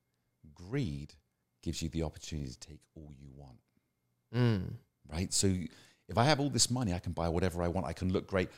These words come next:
Speaker 1: My Instagram could you know,
Speaker 2: It's gonna be popping. You're gonna have likes, 'cause so many comments saying how cool you are.
Speaker 1: Right.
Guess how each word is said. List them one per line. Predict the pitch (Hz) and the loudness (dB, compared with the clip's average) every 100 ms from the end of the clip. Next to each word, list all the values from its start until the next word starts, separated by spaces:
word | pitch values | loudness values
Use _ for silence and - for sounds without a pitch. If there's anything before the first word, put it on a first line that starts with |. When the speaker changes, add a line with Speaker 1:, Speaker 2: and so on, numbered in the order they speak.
| - _ | -20 _
Speaker 1:
My | 95 | 4
Instagram | 104 156 - 110 90 78 82 123 - _ _ _ _ | 6 6 2 2 2 2 2 0 -6 _ _ _ _
could | - 120 - - _ - - - - - | 4 4 4 -6 _ -8 -8 -12 -20 -4
you | 113 | 4
know, | 107 | 12
Speaker 2:
It's | |
gonna | 196 | 12
be | 127 | 12
popping. | 120 151 123 113 | 12 12 12 8
You're | 139 | 8
gonna | 143 | 8
have | 110 | 8
likes, | 123 151 170 170 165 156 - | 10 12 12 12 12 12 12
'cause | 175 143 | 12 12
so | 214 | 12
many | 185 | 12
comments | 135 - 175 196 202 196 196 190 185 | 10 8 12 12 12 12 12 12 12
saying | 160 | 10
how | 143 | 10
cool | 131 185 202 202 | 10 12 12 12
you | 202 202 | 12 12
are. | 185 175 175 175 | 12 10 8 6
Speaker 1:
Right. | - 190 80 | 6 4 4